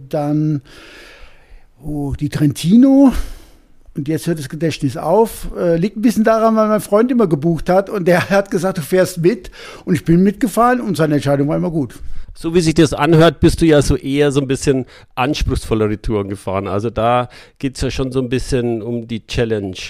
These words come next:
Speaker 2: auch. Das, äh, wie hast du denn diese Transalps erlebt? Waren die sehr herausfordernd oder anspruchsvoll?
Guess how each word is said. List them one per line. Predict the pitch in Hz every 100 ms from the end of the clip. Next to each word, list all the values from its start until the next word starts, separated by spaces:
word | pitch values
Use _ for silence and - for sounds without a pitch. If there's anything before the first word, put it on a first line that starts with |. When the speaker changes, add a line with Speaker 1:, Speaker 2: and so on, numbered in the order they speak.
| 104
Speaker 2:
auch. | 104 107 - -
Das, | 104 92 - - - - -
äh, | 120 117 110
wie | 120 139
hast | 160 -
du |
denn | - 139 123
diese | 147 135 - 131 117 107 - _ _ _
Transalps | - 127 151 147 135
erlebt? | - 117 151 -
Waren | 123 135
die | 127
sehr | - 123 120 113 107
herausfordernd | 107 101 117 147 185 170 143
oder | 120 80
anspruchsvoll? | 131 - - 165 - 170 180 202